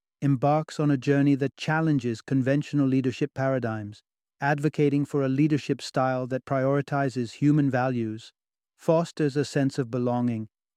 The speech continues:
and cultivates an environment where everyone feels empowered to contribute their best. It's a manifesto for those aspiring to lead not just with their minds but with their hearts, crafting legacies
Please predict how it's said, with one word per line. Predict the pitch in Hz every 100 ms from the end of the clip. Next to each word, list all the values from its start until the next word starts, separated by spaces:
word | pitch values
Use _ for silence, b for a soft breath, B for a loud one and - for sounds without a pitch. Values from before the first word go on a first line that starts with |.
| -
and | 143
cultivates | - 160 170 180 156 151 -
an | - 135
environment | 131 127 147 147 139 139
where | 120 -
everyone | 151 151 160 151 143
feels | - 143 139 131
empowered | 123 - - 143 127 117 - -
to |
contribute | 120 120 110 143 127 123
their | 113
best. | 104 120 101 - - _ _ _ _ _ _ _
It's | 147 160
a |
manifesto | 151 165 160 - 165 - 139 113 - _ -
for |
those | 135 147 147
aspiring | 143 - 156 151 147 147
to | 143 139
lead | 131 135 123 - _ -
not | 151 170 -
just | 160 -
with | 165 143
their | 156
minds | 147 135 131 123
but | - 131
with | 143 139
their | 135 120
hearts, | - 139 117 - - - _ _ _ _ _
crafting | - 170 165 - 156 143
legacies | 147 143 135 - 104 104